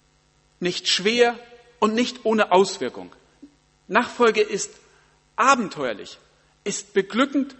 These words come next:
und Nachfolge verwandelt uns. Nachfolge ist nicht langweilig,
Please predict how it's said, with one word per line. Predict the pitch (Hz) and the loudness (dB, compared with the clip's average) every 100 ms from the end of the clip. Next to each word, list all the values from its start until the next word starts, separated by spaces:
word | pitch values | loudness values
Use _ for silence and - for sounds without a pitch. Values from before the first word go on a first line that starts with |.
| - | -6
und | - 233 | -2 0
Nachfolge | 214 208 - 196 196 - - - | -2 -2 0 2 2 0 -6 -20
verwandelt | - 190 175 156 143 107 | -6 -4 0 0 0 -6
uns. | 107 95 - - _ _ _ _ _ _ _ _ _ _ _ _ _ _ _ _ _ _ _ _ _ _ _ _ _ | -12 -20 -20 -20 _ _ _ _ _ _ _ _ _ _ _ _ _ _ _ _ _ _ _ _ _ _ _ _ _
Nachfolge | 143 208 - - 220 214 214 214 - - _ _ _ _ _ _ _ | -2 -2 -2 -2 -2 0 -4 -4 -16 -20 _ _ _ _ _ _ _
ist | 170 - - _ _ - | -10 -10 -14 _ _ -12
nicht | 165 208 - - _ | -8 -8 -10 -20 _
langweilig, | 147 170 233 - 185 180 185 | -6 -4 -4 -6 -4 -4 -6